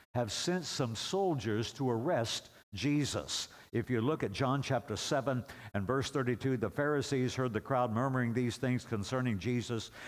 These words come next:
and so the Pharisees and the chief priests sent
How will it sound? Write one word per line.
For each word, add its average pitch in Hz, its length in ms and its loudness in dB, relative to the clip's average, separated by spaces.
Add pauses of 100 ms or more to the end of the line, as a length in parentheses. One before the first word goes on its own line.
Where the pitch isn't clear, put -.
and 110 160 2
so 127 140 0
the 101 140 0
Pharisees 147 760 2
and 101 120 0
the 104 80 2
chief 151 380 -2
priests 131 400 0 (240)
sent 160 400 0